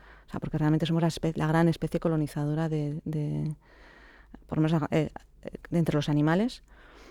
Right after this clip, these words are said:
la gran especie colonizadora de, del planeta, y eso es algo en lo que tenemos que reflexionar también. No hay espacio, ya prácticamente no hay espacio en el planeta que no haya sido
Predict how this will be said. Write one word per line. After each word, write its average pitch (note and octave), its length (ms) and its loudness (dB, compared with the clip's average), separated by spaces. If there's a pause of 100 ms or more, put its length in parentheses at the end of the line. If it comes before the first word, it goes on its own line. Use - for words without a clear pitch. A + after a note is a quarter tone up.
(280)
la E3 140 4
gran E3 160 8
especie E3 300 4
colonizadora D3+ 640 4
de, C#3+ 680 2
del D3 220 2
planeta, E3+ 360 6
y - 40 6
eso - 100 -4
es - 80 -2
algo D#3+ 160 6
en E3+ 60 8
lo E3+ 60 6
que - 100 -2
tenemos E3 280 2
que D#3 100 -4
reflexionar D3 500 -2
también. D3 400 2 (1160)
No E3+ 280 10
hay F3 240 10
espacio, D3 760 0
ya D#3 280 0
prácticamente D#3+ 540 2
no D#3+ 220 8
hay F3+ 140 6
espacio D3+ 400 0
en D3 60 2
el C#3+ 120 0
planeta D3 380 2
que D#3 140 0
no D3+ 120 4
haya D#3 160 4
sido D#3+ 440 2